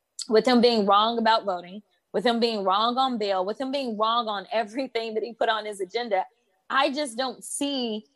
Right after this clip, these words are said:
the reason in going back. We know that we don't have the numbers. We know that Republicans are just lockstep soldiers for the governor.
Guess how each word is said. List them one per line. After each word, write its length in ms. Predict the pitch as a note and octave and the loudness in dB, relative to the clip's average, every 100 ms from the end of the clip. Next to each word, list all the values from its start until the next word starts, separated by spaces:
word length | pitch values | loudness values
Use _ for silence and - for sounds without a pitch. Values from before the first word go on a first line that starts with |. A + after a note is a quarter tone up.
| _ _ | _ _
the 100 | B3 | 4
reason 380 | A3 B3+ C#4 C4 | 6 4 4 2
in 100 | A#3 | 0
going 240 | A3+ A3+ | 2 2
back. 320 | G#3+ A3+ F#3 A3 | 4 2 2 -2
We 140 | A3 | -2
know 200 | G#3+ A#3+ | 2 2
that 140 | C#4 | 0
we 140 | A#3+ A#3+ | -2 -2
don't 180 | A3 G#3+ | -2 -2
have 180 | A3 | -4
the 80 | G3+ | -4
numbers. 360 | G3 F3+ F3+ G#3 _ _ - | -8 -8 -10 -10 _ _ -4
We 200 | G#3+ C4 | 2 4
know 300 | A3+ A3 B3+ | 6 6 6
that 140 | B3 | 4
Republicans 760 | G#3+ A3 A#3 A3+ A3 A3 G#3 G3 | 2 2 2 2 0 -2 -6 -4
are 220 | F#3 G3 | -2 -2
just 320 | G3+ F#3 - _ - | -2 -4 -8 _ -4
lockstep 840 | F#3+ G3+ A#3 - - - A3+ G3 - | 2 4 4 0 -6 2 2 2 -6
soldiers 760 | - A#3 A3+ G#3 G3 F#3 - _ _ _ - | -4 0 0 -2 -6 -8 -12 _ _ _ 4
for 220 | A#3+ B3 | 6 6
the 100 | G#3+ | 2
governor. 520 | G3 F#3+ F#3+ E3+ G3+ | -2 -4 -6 -10 -12